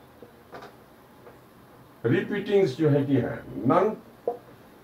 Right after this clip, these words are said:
terminating and repeating है, तो भी वो क्या कहलाएगा? वो rational number।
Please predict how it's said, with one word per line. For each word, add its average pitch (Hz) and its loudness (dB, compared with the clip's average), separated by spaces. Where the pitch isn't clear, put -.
terminating 185 8
and 175 6
repeating 185 4
है, 170 6
तो 180 6
भी 180 0
वो 180 2
क्या 160 2
कहलाएगा? 147 4
वो 127 2
rational 127 2
number। 107 2